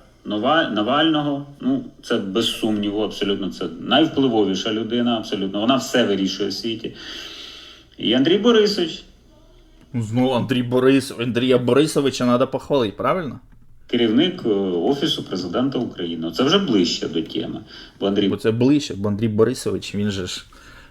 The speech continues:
Speaker 2: він же ж хазяїн.
Speaker 1: Борисович вирішує багато питань, особливо в Україні.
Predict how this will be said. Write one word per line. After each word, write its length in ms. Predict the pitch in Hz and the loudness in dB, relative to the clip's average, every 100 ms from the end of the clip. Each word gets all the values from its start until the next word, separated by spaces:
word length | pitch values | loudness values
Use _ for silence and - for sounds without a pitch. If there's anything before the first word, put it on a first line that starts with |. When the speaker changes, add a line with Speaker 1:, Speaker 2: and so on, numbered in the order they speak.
| - | -10
Speaker 2:
він 100 | 107 | -6
же 140 | 110 104 | -6 -8
ж 120 | - | -8
хазяїн. 1120 | - 131 127 120 143 160 190 202 127 101 101 - - - - - - | 0 2 4 4 4 4 4 4 4 2 -4 -12 -20 -20 -18 -18 -8
Speaker 1:
Борисович 600 | 92 131 - 196 160 - | -2 -2 0 0 0 -2
вирішує 420 | 87 113 - 151 | -2 -2 0 0
багато 500 | 143 151 80 76 - | 2 4 4 2 -2
питань, 500 | - - - - - | -8 -8 -6 -6 -8
особливо 420 | - - 101 120 113 | -10 -6 0 2 2
в 80 | |
Україні. 560 | 107 - - - - - | 0 -2 -2 -4 -6 -12